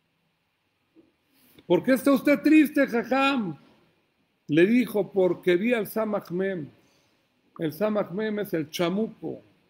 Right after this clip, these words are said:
el satán, el diablo, como quieran llamar. Y él dijo un pasuk, "Gam atem, gam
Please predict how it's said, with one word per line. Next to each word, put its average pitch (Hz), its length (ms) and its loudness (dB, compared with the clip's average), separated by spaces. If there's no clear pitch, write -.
el 147 140 -6
satán, 190 520 -6
el 156 140 -8
diablo, 185 420 -6
como 160 220 -12
quieran 208 240 -8
llamar. 175 320 -12
Y 151 140 2
él 233 220 6
dijo 247 340 4
un 233 240 -2
pasuk, 196 480 0
"Gam 226 420 4
atem, 220 580 2
gam 240 400 2